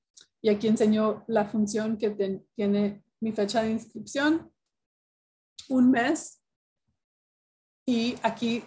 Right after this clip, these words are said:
veo, enseño cómo se ve el resultado, la fecha un día des-, un mes después de, de la fecha de inscripción. Y también se puede restar. Aquí le pongo menos uno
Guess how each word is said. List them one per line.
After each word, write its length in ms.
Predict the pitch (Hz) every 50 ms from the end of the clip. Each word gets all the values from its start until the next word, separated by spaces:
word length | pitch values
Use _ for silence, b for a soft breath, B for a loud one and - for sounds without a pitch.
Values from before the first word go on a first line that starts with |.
| -
veo, 460 | - 220 220 214 214 214 214 - - _ _ -
enseño 380 | 233 220 220 - 208 208 214 208
cómo 220 | - 208 208 208
se 140 | 208 - 214
ve 140 | 196 196 190
el 120 | 190 196
resultado, 760 | 202 202 202 - 220 202 - 202 190 190 190 196 202 202 - -
la 180 | 208 190 190 202
fecha 440 | - 196 190 - - 202 185 180 -
un 200 | 214 208 208 202
día 180 | 214 190 185 180
des-, 320 | 170 185 - - - _ _ -
un 200 | 240 233 233 233
mes 220 | 226 214 220 220
después 460 | 190 190 - - - 185 180 190 202
de, 260 | 190 180 180 - - _ _ _
de 160 | - 202 196 202
la 140 | 190 185
fecha 280 | - - 190 190 - 202
de 80 | 185 202
inscripción. 600 | 208 208 - - 208 208 - 269 302 320 - b b b b b b b
Y 80 | - 262
también 340 | 240 302 302 285 269 262 269
se 120 | - 254
puede 320 | 226 - 233 233 233 233 226
restar. 560 | 220 220 214 - - 247 240 269 302 302 -
Aquí 300 | - - - - 208 208
le 140 | 220 220 208
pongo 300 | 208 220 220 214 220 220
menos 420 | 214 214 214 208 202 202 - - -
uno 460 | 247 254 262 294 320 370 381 -